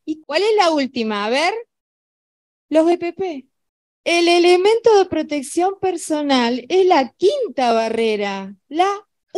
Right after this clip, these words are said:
última. Y si están usando elementos de protección personal, es porque hay una exposición.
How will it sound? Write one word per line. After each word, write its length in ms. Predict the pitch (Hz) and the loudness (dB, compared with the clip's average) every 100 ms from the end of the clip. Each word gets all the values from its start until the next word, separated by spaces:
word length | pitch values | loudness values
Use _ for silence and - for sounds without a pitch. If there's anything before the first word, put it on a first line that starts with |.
| 427 | 6
última. 840 | 403 359 370 269 247 220 208 196 185 _ _ _ _ _ _ _ - | 6 4 0 -6 -4 -4 -8 -12 -18 _ _ _ _ _ _ _ -4
Y 160 | 320 | -4
si 160 | - 320 | 0 -2
están 320 | 320 381 539 587 | -2 -2 0 0
usando 520 | 480 - 339 311 269 254 | -2 0 -2 0 2 2
elementos 560 | 247 247 294 339 370 | 2 0 -2 0 2
de 120 | 330 | 2
protección 680 | 254 262 254 247 - 302 302 | 2 -2 -2 -4 -4 -8 -4
personal, 880 | 311 302 - 285 262 220 208 233 247 _ _ _ _ _ _ _ _ _ _ _ | -4 -4 -6 -2 -2 -2 -4 -8 -12 _ _ _ _ _ _ _ _ _ _ _
es 140 | 254 269 | -10 -4
porque 420 | 302 254 214 190 | -4 -4 -6 -6
hay 200 | 226 403 | -4 -2
una 180 | 277 220 | -2 -4
exposición. 840 | - 202 196 190 - 202 196 | -6 -12 -10 -14 -10 -10 -10